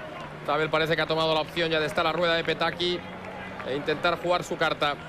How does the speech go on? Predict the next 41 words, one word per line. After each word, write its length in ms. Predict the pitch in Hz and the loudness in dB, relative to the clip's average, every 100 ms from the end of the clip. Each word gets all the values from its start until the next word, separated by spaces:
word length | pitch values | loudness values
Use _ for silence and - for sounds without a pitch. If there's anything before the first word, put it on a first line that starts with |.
| - - - | -12 -12 -10
Creo 120 | 160 | -8
que 60 | 156 | -8
es 60 | - | -2
Fred 200 | 175 170 | -2 0
Rodríguez 400 | 160 170 185 180 | 0 2 0 0
también. 260 | 160 175 | 0 0
Vamos 180 | 165 165 | 0 0
a 60 | 170 | 0
ver 100 | 165 | 0
si 140 | 170 | -2
efectivamente 560 | 165 156 175 165 165 156 | -2 -2 2 2 2 0
Fred 220 | 170 170 | 2 2
Rodríguez, 440 | 156 165 175 175 | 2 2 2 2
Furlan, 640 | 170 156 170 175 180 180 170 | 0 -2 2 2 2 2 0
Tom 200 | 226 185 | 2 2
Bonen 280 | 196 220 | 2 2
también 240 | 196 165 175 | 0 -2 0
se 120 | 185 | 2
coloca 280 | 165 170 170 | 2 2 2
por 120 | 160 | 2
ahí. 160 | 151 226 | 2 2
Atención 340 | 185 156 175 | 0 0 -2
que 80 | 175 | 2
Tom 160 | 170 | 2
Bonen 320 | 170 170 165 - - - - - - - - - | 4 2 2 -4 -10 -10 -10 -8 -10 -8 -4 -2
ha 40 | |
hecho 160 | - 185 | 2 4
ya 80 | 175 | 4
algunos 260 | 180 175 | 2 0
puestos 320 | - 185 175 170 | 2 0 2 0
interesantes 600 | 175 190 170 180 208 226 | 2 2 4 2 2 2
y 60 | 190 | 2
el 100 | 156 | 2
Kelm 220 | 208 185 | 2 2
efectivamente 600 | 170 170 202 175 170 165 | -2 2 4 4 2 0
que 60 | 170 | 2
viene 160 | 185 | 0
progresando 680 | 175 170 165 156 147 143 139 - - - - - - - - - | 2 2 2 2 0 0 -2 -4 -12 -14 -12 -12 -12 -12 -8 -2
para 180 | 131 | 0
colocar 380 | 147 160 156 185 | 2 0 2 2
a, 460 | 185 180 170 160 | 4 2 2 0